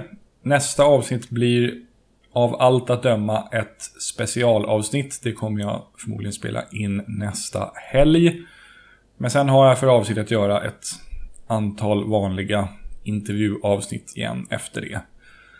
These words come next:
Så det är bara att hålla utkik efter ytterligare avsnitt. Man kan kolla på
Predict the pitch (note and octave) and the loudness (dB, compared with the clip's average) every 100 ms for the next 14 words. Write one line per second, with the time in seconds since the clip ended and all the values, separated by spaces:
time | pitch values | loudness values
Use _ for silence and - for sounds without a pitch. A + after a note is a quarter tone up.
0 | - _ _ - C3 D3 D#3+ D3 D3 D#3 | -20 _ _ -2 2 6 8 8 6 4
1 | C#3 D3 E3 - - - - B2 - - | 4 4 2 0 -10 -10 -4 -2 -2 -4
2 | - A#2 A#2 - - - - - _ - | -2 0 0 -2 -8 -8 -10 -14 _ -6
3 | C3 C3 B2+ C3+ B2+ C3+ C3+ - A#2+ A#2+ | -4 2 6 6 6 0 -4 -6 -4 -4
4 | B2 A#2+ A#2 A2+ - A2 G#2+ G#2+ G2+ | -2 0 0 -2 -6 -6 -4 -4 -6